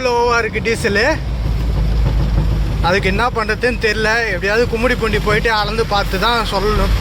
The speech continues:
பார்க்கணும். போகுமா போவாதான்னு தெரியல, அது பார்த்தா தான் தெரியும். ரெண்டாவது பிரச்சனை பார்த்தீங்கன்னா, ஹார்பர் லைனு. ஹார்பர் லைன் எந்த அளவுக்கு நிக்குதுன்னு தெரியல. எஸ் டி பி போறதுக்குள்ள லைன் இல்லைன்னா பிரச்சனை இல்லை. லைன் இருந்ததுன்னா இன்னைக்கு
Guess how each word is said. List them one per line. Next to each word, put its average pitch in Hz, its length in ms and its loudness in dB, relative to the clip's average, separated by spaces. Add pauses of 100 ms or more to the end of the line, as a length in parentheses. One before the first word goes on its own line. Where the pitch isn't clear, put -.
பார்க்கணும். 202 500 0
போகுமா 208 400 2 (140)
போவாதான்னு 196 580 0
தெரியல, 185 280 0 (720)
அது 160 200 0
பார்த்தா 196 320 -2
தான் 190 180 0
தெரியும். 190 320 0 (440)
ரெண்டாவது 247 380 0 (100)
பிரச்சனை 208 400 -2
பார்த்தீங்கன்னா, 196 380 0 (120)
ஹார்பர் 202 400 0
லைனு. 185 240 0 (720)
ஹார்பர் 214 400 0
லைன் 214 200 0 (100)
எந்த 208 160 0
அளவுக்கு 202 260 -2
நிக்குதுன்னு 202 380 0
தெரியல. 196 220 2 (260)
எஸ் - 140 -2
டி 214 140 0
பி 208 60 2 (120)
போறதுக்குள்ள 185 440 0 (1700)
லைன் 220 220 2 (100)
இல்லைன்னா 226 280 0 (120)
பிரச்சனை 226 380 -2
இல்லை. 220 160 0 (640)
லைன் 240 220 0 (100)
இருந்ததுன்னா 220 420 0 (100)
இன்னைக்கு 226 300 0